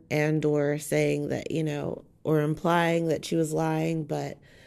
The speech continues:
it is disgusting, and I hope that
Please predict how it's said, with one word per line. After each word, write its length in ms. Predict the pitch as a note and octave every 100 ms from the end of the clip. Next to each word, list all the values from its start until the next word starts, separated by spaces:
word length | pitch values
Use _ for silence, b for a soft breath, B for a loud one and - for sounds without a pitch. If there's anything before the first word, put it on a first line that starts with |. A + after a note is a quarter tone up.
| b b b b b b _ _ _ _ _ _ _ _ _ _
it 260 | F#3+ G3+ -
is 580 | F3 F3 F3+ D#3+ D#3 -
disgusting, 1200 | D#3+ E3 - E3+ F3 - - A3+ B3+ B3+ B3 - E3
and 420 | E3 D#3 D3 -
I 220 | D#3 D#3 D#3
hope 500 | D#3 E3 D#3+ D#3 -
that 880 | C3+ D#3 D3 C#3+ C#3 - - -